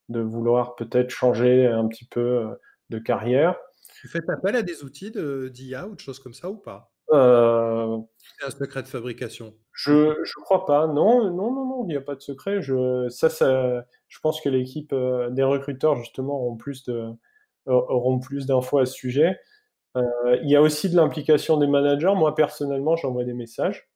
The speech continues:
Speaker 1: en direct à certains profils, av-, soit avec lesquels j'ai travaillé, soit qui, qui me paraissent très intéressants.
Speaker 2: Chaque collaborateur fait aussi un peu marcher son network.
Speaker 1: Ouais, ouais, ouais.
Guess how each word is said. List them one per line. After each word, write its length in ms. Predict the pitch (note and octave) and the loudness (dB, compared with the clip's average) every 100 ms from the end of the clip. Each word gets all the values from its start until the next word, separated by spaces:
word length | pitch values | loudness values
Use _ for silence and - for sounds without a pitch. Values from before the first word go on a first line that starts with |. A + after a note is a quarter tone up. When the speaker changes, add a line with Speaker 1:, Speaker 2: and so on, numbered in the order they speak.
| - | -14
Speaker 1:
en 80 | |
direct 440 | A#2+ A2+ A2+ D3 - _ _ | -12 -8 -4 -4 -6 _ _
à 80 | B2+ | -6
certains 340 | B2 A#2 - | -6 -6 -2
profils, 440 | B2+ C3 B2 C#3 C3+ | -2 -4 -8 -4 -2
av-, 140 | B2+ - | -2 -4
soit 200 | - F3 | 0 4
avec 220 | D3 C#3 | 4 2
lesquels 280 | C3+ C3+ B2+ | 0 0 -4
j'ai 100 | B2+ | -8
travaillé, 560 | - C3 C3 C3 C3+ _ _ _ | -8 -4 -2 -4 -6 _ _ _
soit 300 | - - D#3 | -6 2 2
qui, 540 | D3+ - C3 B2+ B2 A#2+ | 2 -6 -8 -8 -8 -10
qui 120 | C3 | -6
me 120 | B2+ | -4
paraissent 360 | C3 C3 B2+ B2 | 0 0 0 -4
très 220 | - C3 | -4 -2
intéressants. 720 | B2+ B2 A#2+ A2+ D3 G#3+ - _ _ | -2 -2 -4 -2 -2 -2 -4 _ _
Speaker 2:
Chaque 220 | - D#3+ | -12 -10
collaborateur 600 | - D3+ C#3 C3 C3 D#3 D3 | -4 -2 -2 -4 -4 -6 -6
fait 100 | B2+ | -8
aussi 200 | B2 C3+ | -8 -12
un 80 | |
peu 140 | B2 B2+ | -10 -10
marcher 280 | A#2+ - C3 | -10 -14 -14
son 160 | B2 | -14
network. 440 | A2+ A2 D3+ D3+ _ _ _ _ - | -14 -10 -10 -10 _ _ _ _ 2
Speaker 1:
Ouais, 240 | C#3 C3+ | 4 6
ouais, 240 | B2 A#2+ B2+ | 4 4 2
ouais. 140 | G#3+ | 0